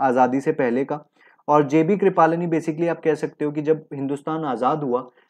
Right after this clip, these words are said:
तो उस समय पर इंडियन नेशनल कांग्रेस के प्रेसिडेंट कौन थे?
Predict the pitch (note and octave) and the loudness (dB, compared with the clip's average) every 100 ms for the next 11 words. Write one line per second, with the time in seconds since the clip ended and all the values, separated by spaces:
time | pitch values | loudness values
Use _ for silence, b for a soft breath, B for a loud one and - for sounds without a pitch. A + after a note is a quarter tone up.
0 | b F3 F3+ G#3 G#3 F3+ F3 F3 E3+ D#3 | b -2 0 0 0 0 0 0 0 0
1 | E3+ D#3+ D3 E3 D3+ D3+ C#3 C#3+ E3 C#3 | 0 -2 -2 -6 -4 -2 -2 -2 -4 -4
2 | C3 A#2+ C#3 C3+ C3 A#2+ D#3+ | -4 -4 -6 -4 -4 -4 -6